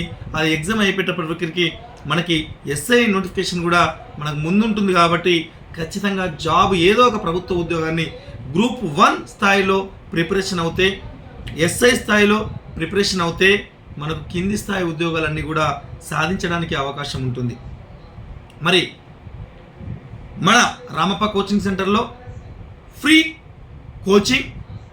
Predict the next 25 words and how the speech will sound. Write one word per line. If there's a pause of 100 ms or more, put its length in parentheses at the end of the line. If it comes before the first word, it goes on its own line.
(420)
బ్యాచ్
కూడా
ప్రారంభమైంది. (120)
జాబ్ (120)
వచ్చిన
తర్వాతనే
ఫీజు
చెల్లించేటువంటి (540)
కోచింగ్
కూడా (380)
మన
దగ్గర (100)
రెసిడెన్షియల్
ప్రోగ్రామ్
స్టార్ట్
అవ్వడం
జరుగుతూ (100)
ఉంది. (420)
దీని
కొరకు (440)
రెండు
వందల (100)
మందికి (360)
ఫ్రీ (120)
కోచింగ్